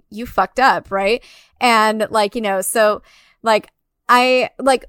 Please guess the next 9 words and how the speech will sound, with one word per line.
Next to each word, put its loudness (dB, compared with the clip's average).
I 4
could -6
have -2
had 2
a -2
short -2
story 0
about 0
that. -4